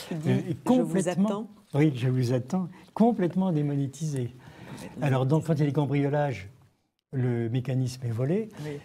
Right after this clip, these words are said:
Speaker 2: mais, euh, c-, elle atteint des prix maintenant qui sont le, le cinquième de ce que ça faisait il y a dix ans.
Speaker 1: Oui.
Speaker 2: Alors, en revanche, les petites pendules, les armes,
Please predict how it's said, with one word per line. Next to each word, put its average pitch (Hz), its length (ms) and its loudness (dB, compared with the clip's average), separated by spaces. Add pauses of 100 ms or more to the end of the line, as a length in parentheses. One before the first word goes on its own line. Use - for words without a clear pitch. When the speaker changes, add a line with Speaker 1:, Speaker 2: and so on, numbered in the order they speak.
(160)
Speaker 2:
mais, 139 420 6
euh, 117 460 0
c-, - 1000 -12
elle 151 120 0
atteint 127 260 0
des 113 140 -2
prix 135 220 -4
maintenant 123 340 -2
qui 117 120 -8
sont 127 240 -6
le, 120 120 -4 (260)
le 120 80 -4
cinquième 127 520 -4
de 120 60 -4
ce 107 80 -10
que 123 120 -6
ça 120 140 -6
faisait 120 300 -4
il 117 80 -2
y 120 40 -2
a 113 40 -2
dix 143 260 -4
ans. 165 120 -4
Speaker 1:
Oui. - 380 -18
Speaker 2:
Alors, 127 220 4
en 180 60 8
revanche, 180 600 0 (380)
les 127 100 4
petites 170 280 2
pendules, 139 580 2 (880)
les 123 320 2
armes, 196 400 2